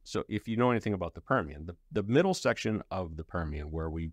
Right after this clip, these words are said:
produce all of this oil from in the Delaware or even in the Midland Basin is a non, it has no porosity, no permeability. So you can't inject water back into it. It's like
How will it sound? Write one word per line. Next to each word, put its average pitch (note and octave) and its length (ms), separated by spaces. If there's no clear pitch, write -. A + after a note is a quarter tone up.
produce F2 440
all E2+ 200
of D2+ 80
this D2+ 180
oil D2+ 220
from C#2+ 260
in C#2+ 60
the C#2+ 80
Delaware D2+ 460
or D2+ 220
even D2+ 260
in D2 100
the D2 80
Midland - 320
Basin - 300
is F#2 120
a F#2+ 60
non, G2 520
it F#2+ 80
has F#2 160
no G2+ 140
porosity, E2+ 520
no D#2 160
permeability. C#2+ 500
So F#2+ 120
you E2+ 60
can't A2 360
inject E2+ 440
water D#2+ 260
back C#2+ 240
into D#2+ 340
it. - 100
It's - 100
like C#2+ 140